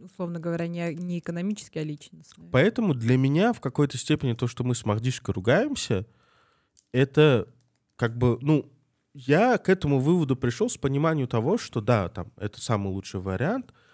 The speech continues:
Speaker 2: но и вариант того, что он такой же человек. Вот я, я с другим человеком буду ругаться, я с тобой буду ругаться, ты со мной будешь, а почему я с ним не могу ругаться?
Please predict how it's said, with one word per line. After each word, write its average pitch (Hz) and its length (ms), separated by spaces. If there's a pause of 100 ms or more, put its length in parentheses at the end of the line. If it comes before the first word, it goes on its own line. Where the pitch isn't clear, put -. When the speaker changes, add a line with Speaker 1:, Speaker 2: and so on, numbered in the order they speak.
(180)
Speaker 2:
но 143 120
и 151 40
вариант 131 460
того, 139 240
что - 360 (540)
он 160 200
такой 151 300
же 117 100
человек. 117 520
Вот 135 160
я, 127 200
я 127 240
с 110 80
другим 139 320
человеком 131 400
буду 262 200
ругаться, 117 360
я 107 220
с - 520
тобой 110 260
буду 226 260
ругаться, 113 340
ты 120 120
со 120 120
мной 101 140
будешь, 160 300
а 107 40
почему 147 300
я 175 60
с - 100
ним 180 220
не 113 80
могу 95 240
ругаться? - 440